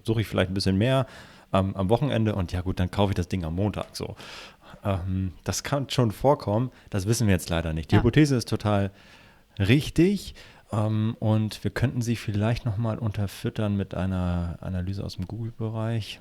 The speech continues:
Speaker 1: vielleicht fürs nächste Mal, aber können wir nochmal vielleicht einen Nachtrag machen und nochmal eine weitere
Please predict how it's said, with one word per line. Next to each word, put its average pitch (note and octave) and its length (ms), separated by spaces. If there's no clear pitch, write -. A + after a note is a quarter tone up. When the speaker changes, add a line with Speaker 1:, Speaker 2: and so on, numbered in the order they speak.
Speaker 1:
vielleicht G#2 200
fürs G2+ 160
nächste G#2 240
Mal, G2+ 220
aber G2 180
können G2+ 160
wir F#2+ 60
nochmal F#2 280
vielleicht F2 220
einen F2 60
Nachtrag G#2+ 340
machen G#2 180
und F#2+ 100
nochmal F2+ 200
eine F2+ 100
weitere F#2 360